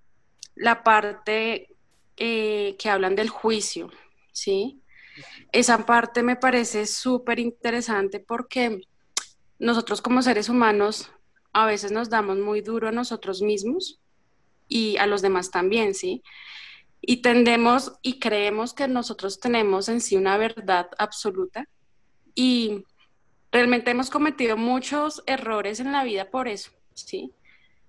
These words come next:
No creemos tener siempre la razón y, y eso no, no es así, ¿sí? Eh, el hecho de creer de que, o sea, el hecho de que nos manifiesten y nos expliquen en el libro de que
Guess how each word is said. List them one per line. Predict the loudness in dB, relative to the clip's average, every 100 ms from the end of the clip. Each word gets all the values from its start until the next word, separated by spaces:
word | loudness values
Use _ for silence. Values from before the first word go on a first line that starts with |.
| -16
No | -4 -2 0 -2 -6 -6
creemos | 0 2 2 -2 -2
tener | -2 0 0
siempre | -2 -4 -4 -2
la | 0
razón | 0 -4 -4 -4 -6
y, | -6 -6 -4 -6 -8 -10
y | -8 -8
eso | -4 -2
no, | 0 0 0 -2 -8 _ _ _ -8
no | 0 4 4
es | 2
así, | -2 -2 -4 -6 -12 _ -20
¿sí? | -16 -12 -12 -14 -16 -16 -16 -20 -20 -20 _ _ -4
Eh, | 0 2 0 0
el | 0
hecho | 0 -2
de | -2
creer | 0 0 0 -2
de | -6
que, | -4 -2 -2 -4
o |
sea, | -4 -4
el |
hecho | -4 -4 0
de | 0 0 -4 _ _ _ _ _
que | 0
nos | 0 2
manifiesten | 0 0 -4 -4 -4 -4 -4 -4
y | -2
nos | -4
expliquen | -6 -6 -8 -4 -4
en | -2
el | -4
libro | -4 -4 -4
de | -6 -8
que | -8 -8